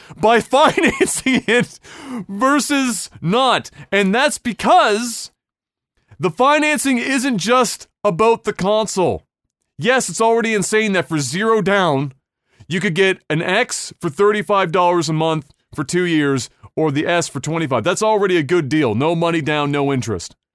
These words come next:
But what if I fucking told you that you also get two years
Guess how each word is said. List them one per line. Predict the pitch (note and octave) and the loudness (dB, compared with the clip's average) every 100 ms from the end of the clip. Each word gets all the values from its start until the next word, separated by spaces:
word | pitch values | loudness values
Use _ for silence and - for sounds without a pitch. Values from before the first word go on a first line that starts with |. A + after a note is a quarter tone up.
| _ _ | _ _
But | D#3 D#3+ | -4 2
what | C4 | 2
if | D#4+ | 4
I | C#4 C4 | 2 2
fucking | B3+ A#3 D4 | 2 2 0
told | G3+ A3 G#3+ C#3+ | 2 2 2 2
you | A#2 D#2 _ _ _ _ _ _ _ _ _ _ - | -2 -6 _ _ _ _ _ _ _ _ _ _ -2
that | G3 | 0
you | G#3 A3+ | 0 0
also | A3 C#4 - C4 | 2 2 2 -2
get | F#3+ A3+ - | 0 -2 -2
two | - C4 F#4 E4 | -2 2 4 4
years | F#4 F4+ A#3 B2 - - - | 4 4 4 0 -4 -10 -12